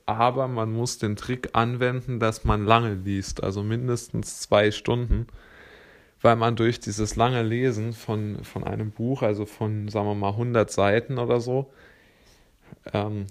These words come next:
ich weiß jetzt nicht, äh, ob das jetzt realistisch ist in dem Zusammenhang, aber ich glaube, dass durch das lange Lesen man einen viel, viel besseren Blick für die Materie gewinnt. Also wenn man jetzt beispielsweise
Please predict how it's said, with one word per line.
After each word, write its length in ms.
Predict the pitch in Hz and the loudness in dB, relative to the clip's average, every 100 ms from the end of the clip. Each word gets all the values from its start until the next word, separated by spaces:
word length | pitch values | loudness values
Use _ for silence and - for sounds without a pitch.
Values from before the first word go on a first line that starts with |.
| - | -10
ich 120 | 107 101 | -4 0
weiß 200 | 101 101 | 2 0
jetzt 200 | 92 98 | -4 -4
nicht, 240 | 98 - | -6 -4
äh, 200 | 92 98 | -2 -2
ob 140 | - - | -6 -6
das 180 | 101 95 | -6 -4
jetzt 220 | 90 - | -8 0
realistisch 540 | 101 98 110 - 113 | 0 2 -2 -2 0
ist 160 | 131 113 | 0 0
in 80 | 113 | -2
dem 220 | 117 113 | -2 -2
Zusammenhang, 680 | 110 104 110 110 113 110 - | -4 -2 0 0 -2 -4 0
aber 520 | 104 98 98 98 117 - _ - | 2 4 2 0 -8 -20 _ -8
ich 140 | - - | -8 2
glaube, 320 | 113 117 123 | 6 8 6
dass 280 | 113 110 - | 0 -2 -6
durch 280 | 107 101 - - - - _ - | -6 -6 -14 -20 -20 -20 _ -4
das 260 | 107 - | -4 0
lange 300 | 110 131 143 | 0 0 -2
Lesen 540 | 117 110 113 110 127 131 _ _ _ - | -4 -2 -2 -4 -10 -12 _ _ _ -8
man 240 | 113 110 | -6 -6
einen 360 | 87 110 107 107 | -6 -6 -8 -12
viel, 300 | - 147 147 | -8 -6 -6
viel 420 | - 131 120 117 | -2 2 4 4
besseren 540 | 123 139 - 113 107 | 8 8 8 2 -2
Blick 280 | - 135 139 | 0 -2 -2
für 220 | - 117 | -4 -2
die 80 | 107 | -2
Materie 720 | 104 101 - 110 104 104 98 98 | -2 -2 0 2 2 2 -2 -2
gewinnt. 440 | 98 101 120 127 | -4 -4 -6 -2
Also 340 | 110 101 101 104 | -2 0 -2 -2
wenn 120 | 107 | -2
man 200 | 104 101 | -2 -2
jetzt 180 | 101 - | -4 -2
beispielsweise 960 | 107 104 - 107 113 104 107 104 104 | -2 -2 -8 -8 -2 0 0 -2 -6